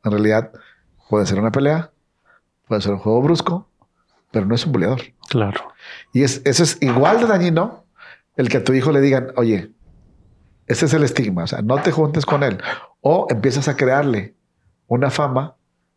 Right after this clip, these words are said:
Speaker 1: de una manera in-, irresponsable que este niño, increíble, empieza a estigmatizarse diciendo, "Yo soy así, o sea, yo soy violento, no se junten conmigo". O sea,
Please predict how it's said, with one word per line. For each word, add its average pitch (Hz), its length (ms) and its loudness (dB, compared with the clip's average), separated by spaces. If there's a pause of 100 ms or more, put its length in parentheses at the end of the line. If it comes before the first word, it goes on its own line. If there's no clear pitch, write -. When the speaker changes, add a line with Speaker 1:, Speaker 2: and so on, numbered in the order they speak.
(160)
Speaker 1:
de 117 80 2
una 127 180 0
manera 127 520 0
in-, 135 280 -4
irresponsable 139 920 0 (560)
que 127 100 0
este 156 220 0
niño, 160 440 0 (600)
increíble, 127 840 0
empieza 113 540 0
a 147 340 -2 (300)
estigmatizarse 120 760 -2
diciendo, 127 500 -2 (460)
"Yo 107 160 -2
soy 107 160 0
así, 135 320 -6 (560)
o - 40 -8
sea, 113 80 2
yo 110 100 2
soy 110 120 0
violento, 104 560 -4 (480)
no 113 80 -2
se - 140 -4
junten 107 200 -2
conmigo". 110 400 -2
O 104 60 -10
sea, - 180 -14